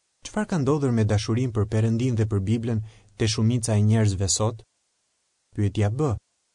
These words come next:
Çfarë duhet të bëjmë që mos të na ftohet dashuria për Perëndin? A nuk është e vërtetë se, kur kuptove çfarë mëson vërtet Bibla, zemra filloi të të gufonte nga gëzimi,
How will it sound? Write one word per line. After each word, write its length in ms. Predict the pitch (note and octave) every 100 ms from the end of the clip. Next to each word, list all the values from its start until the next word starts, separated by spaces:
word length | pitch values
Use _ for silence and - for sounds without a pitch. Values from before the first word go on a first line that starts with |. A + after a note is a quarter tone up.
| _ _ -
Çfarë 300 | - G3+ E3
duhet 220 | D#3+ B2
të 80 | A2+ G#2
bëjmë 240 | D3 C3
që 80 | -
mos 240 | A2 D3 -
të 100 | B2
na 100 | A#2
ftohet 440 | A2 E3+ D3 B2+
dashuria 500 | G#2+ G#2+ A#2+ A#2 B2 A2
për 160 | G2+ -
Perëndin? 440 | G2 G2 G2 B2 D3 _ _ _ _ _ _ _ _ _ _ _ _ _ _ _ _ _ _ _ A#2+
A 80 |
nuk 220 | A#2+ E3+ G3
është 160 | -
e 80 | A#2
vërtetë 400 | G#2+ G2+ A#2+ A2+
se, 140 | A2+ G2+ F#2 - -
kur 160 | - G#2+
kuptove 540 | G#2+ A2 E3 F3 A#2+
çfarë 300 | G#2+ D#3+ D3
mëson 320 | A2+ C#3 C3+ G#2
vërtet 380 | F2+ - D#3+ G#2+
Bibla, 380 | G2+ G2 A2+ A2 - _ _ _ G2
zemra 460 | F2+ D#3 D#3+ D#3
filloi 380 | A2 B2+ C#3+ D3
të 80 | B2+
të 100 | A2+ A2
gufonte 480 | G#2+ D3+ E3+ D#3 C3
nga 140 | A2+ G#2+
gëzimi, 460 | G2+ A2+ G2+ G2